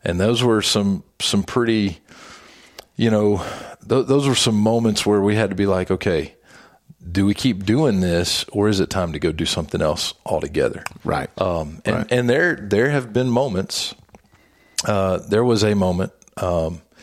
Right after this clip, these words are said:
Speaker 1: when she finally said, and I'm not gonna go into all the details, but I remember her looking at me and saying, "I don't care what happens or what this looks like,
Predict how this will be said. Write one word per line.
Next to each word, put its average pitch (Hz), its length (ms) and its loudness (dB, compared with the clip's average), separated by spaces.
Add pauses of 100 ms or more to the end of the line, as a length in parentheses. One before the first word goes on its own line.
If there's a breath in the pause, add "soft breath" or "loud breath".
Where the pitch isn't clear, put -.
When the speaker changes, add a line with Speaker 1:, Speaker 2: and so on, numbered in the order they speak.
(540 loud breath)
Speaker 1:
when 95 320 2
she - 180 2
finally 98 380 0
said, 85 420 2
and 90 160 -4
I'm 92 120 -2
not - 140 -4
gonna 82 140 -8
go 87 160 -2
into 82 120 -2
all 80 100 0
the 82 140 -4
details, 78 360 -2
but - 140 -2
I 90 60 2
remember 92 280 -2
her 92 100 0
looking 90 260 -2
at 82 80 -4
me 87 80 -6
and 80 80 -6
saying, 85 280 -2
"I 98 100 -6
don't - 180 -4
care 104 540 -2 (760 loud breath)
what 92 600 -2 (560)
happens - 800 -6
or 92 80 -2
what 90 220 -2
this - 240 0
looks 123 440 0
like, 76 460 -4